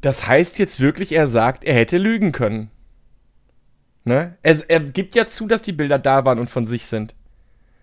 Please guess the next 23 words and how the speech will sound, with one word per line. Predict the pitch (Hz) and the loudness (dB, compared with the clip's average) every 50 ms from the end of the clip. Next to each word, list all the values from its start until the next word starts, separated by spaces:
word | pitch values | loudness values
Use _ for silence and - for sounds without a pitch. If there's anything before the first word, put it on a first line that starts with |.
| _ _ _ _ _ - - - - - - - - - - | _ _ _ _ _ -20 -20 -20 -20 -20 -20 -20 -20 -6 0
Und | 160 175 | 4 6
er | 185 165 | 8 8
sagt | 151 160 151 156 - 185 | 8 6 2 2 2 0
dann | 180 190 185 - | 0 0 0 2
auf | - 165 165 - | 4 4 4 4
Deutsch, | - - 151 147 165 185 - - - - - | 4 4 4 6 6 4 2 -2 -12 -10 -4
„Ja, | - 190 185 | 0 2 2
ich | 175 175 - | 4 2 2
hätte | 156 131 - 135 | 0 0 0 0
einfach | 127 143 143 - 196 - | -2 -2 -2 -6 -6 -4
lügen | - 208 180 131 107 107 | -4 -4 -4 -4 -6 -6
können.“ | - 117 110 107 107 120 - - - - - - - - - - - - - - _ - - _ _ _ _ _ _ _ _ _ _ _ _ _ _ _ _ _ _ _ _ _ _ _ _ | -6 -6 -8 -8 -8 -12 -16 -20 -20 -20 -20 -20 -20 -20 -20 -20 -20 -20 -20 -20 _ -20 -20 _ _ _ _ _ _ _ _ _ _ _ _ _ _ _ _ _ _ _ _ _ _ _ _
So, | - - 180 151 - - - - - - | 2 4 4 4 2 -2 -14 -8 0 2
das | 156 147 - - | 2 2 2 0
ist | 180 - - - - | -6 -6 -8 -10 -12
seine | - 139 131 156 156 160 165 165 165 165 - - _ _ _ _ - | -6 0 4 4 6 6 6 4 4 2 0 -4 _ _ _ _ 0
Argumentation, | 156 151 170 180 185 190 - 185 175 - - - - 208 202 180 131 113 117 127 - _ _ _ _ _ _ _ - - - - | 0 4 4 4 4 4 4 4 2 2 0 -4 -2 0 0 0 0 -4 -8 -12 -20 _ _ _ _ _ _ _ -20 -20 -6 -2
dass | - - - - | -2 -2 0 0
er | - 147 147 | 2 2 4
hätte | 143 165 165 - 196 190 | 4 2 2 4 2 2
lügen | - - 160 170 208 240 214 190 156 135 | 2 0 -2 -2 -2 -2 -2 -2 -4 -4
können. | - - 127 110 113 107 113 113 - - - - - - - - _ _ _ _ _ _ _ _ - _ _ _ _ _ _ _ _ _ _ - - _ _ _ _ _ - - _ _ _ - - - - - - - - - - - - | -2 -2 -2 -2 -4 -6 -10 -14 -20 -20 -20 -20 -20 -20 -20 -20 _ _ _ _ _ _ _ _ -20 _ _ _ _ _ _ _ _ _ _ -20 -20 _ _ _ _ _ -20 -20 _ _ _ -20 -20 -20 -20 -18 -18 -18 -20 -20 -16 -8 -2
Naja. | 139 165 175 190 202 170 127 | 2 4 4 4 4 2 -2